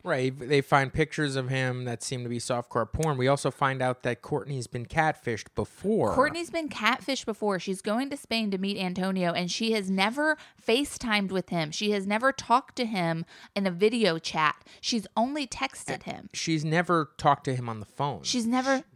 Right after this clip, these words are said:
Speaker 2: even heard
Speaker 1: she's
Speaker 2: his
Speaker 1: never heard his
Speaker 2: voice.
Speaker 1: voice, just through Facebook
Speaker 2: Can
Speaker 1: Messenger.
Speaker 2: you imagine? You've already been catfished once before, and now you're going to Spain to meet someone you've never talked to?
Speaker 1: S-
Speaker 2: What is going on with this person?
Speaker 1: So, did you look up this as well to
Speaker 2: No,
Speaker 1: see?
Speaker 2: I don't know anything about this.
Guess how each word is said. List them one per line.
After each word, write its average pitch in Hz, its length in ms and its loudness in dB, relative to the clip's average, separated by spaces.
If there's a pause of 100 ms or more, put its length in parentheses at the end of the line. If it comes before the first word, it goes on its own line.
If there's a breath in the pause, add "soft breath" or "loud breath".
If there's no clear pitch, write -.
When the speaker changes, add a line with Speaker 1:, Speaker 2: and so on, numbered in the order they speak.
Speaker 2:
even 233 240 4
heard 208 260 2
Speaker 1:
she's 214 80 0
Speaker 2:
his 143 140 4
Speaker 1:
never 147 120 4
heard 170 140 8
his 120 140 0
Speaker 2:
voice. 107 340 -4
Speaker 1:
voice, - 100 -20
just 139 360 0
through 139 360 2
Facebook 123 440 -4
Speaker 2:
Can 117 100 -12
Speaker 1:
Messenger. 269 400 -2
Speaker 2:
you 466 120 -2 (200)
imagine? 226 560 0
You've 262 260 -2
already 311 240 4
been 320 220 -2
catfished 240 560 -2
once 220 280 0
before, 220 580 0 (220 loud breath)
and 202 140 0
now 214 140 2
you're 226 160 0
going 202 480 2
to 214 120 -4
Spain 208 500 0
to 214 80 -2
meet 202 220 -2
someone 220 300 -2
you've 190 160 -8
never 175 580 0
talked - 500 -2
to? 427 340 6
Speaker 1:
S- - 260 -4
Speaker 2:
What 359 260 6
is 330 120 0
going 302 280 0
on 269 160 2
with 254 120 0
this 233 120 -2
person? 185 440 -6
Speaker 1:
So, 160 480 4
did 156 200 -8
you 208 140 -4
look 226 240 0
up 226 220 2 (220)
this 202 320 0
as 175 160 -8
well 160 280 2
to 220 60 2
Speaker 2:
No, 285 240 6
Speaker 1:
see? - 100 0
Speaker 2:
I 247 80 8
don't 311 160 2
know 240 200 0
anything 254 400 0
about 170 280 2
this. 170 140 0